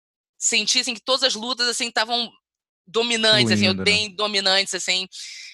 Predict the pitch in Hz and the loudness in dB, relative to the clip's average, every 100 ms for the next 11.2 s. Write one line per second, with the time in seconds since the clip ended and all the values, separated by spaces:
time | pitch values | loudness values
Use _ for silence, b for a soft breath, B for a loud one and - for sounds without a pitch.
0 | - 170 170 160 160 156 151 156 151 202 | 0 4 4 4 4 2 2 0 0 -4
1 | 214 226 214 190 220 226 202 214 226 - | -2 -4 -2 -2 0 0 0 0 -2 -2
2 | 214 208 202 - 202 208 - 190 196 196 | 0 0 0 2 0 0 -4 -2 0 0
3 | 185 175 - 196 202 - 196 185 180 185 | -2 -2 -2 0 -2 -4 -2 -2 0 -2
4 | 196 175 190 190 180 185 180 170 160 190 | -2 -4 -2 -4 -2 -6 -6 -8 -8 -10
5 | 180 180 180 - 180 185 202 180 175 180 | -4 -2 -2 -4 -8 -4 0 2 0 -2
6 | - 180 - 170 196 185 B B B - | -8 -8 -8 -4 -2 -2 B B B -2
7 | 170 170 160 156 151 151 147 147 151 - | 2 4 4 2 2 2 2 0 -2 -4
8 | 180 - 180 196 196 175 175 170 180 165 | -4 0 2 0 -2 -4 -4 0 -2 0
9 | 180 185 170 180 175 175 190 196 170 B | -2 -2 -4 -6 0 2 4 2 -2 B
10 | B - 185 185 - 185 180 196 220 - | B -2 0 2 0 0 -4 -6 -8 -6
11 | 175 | -8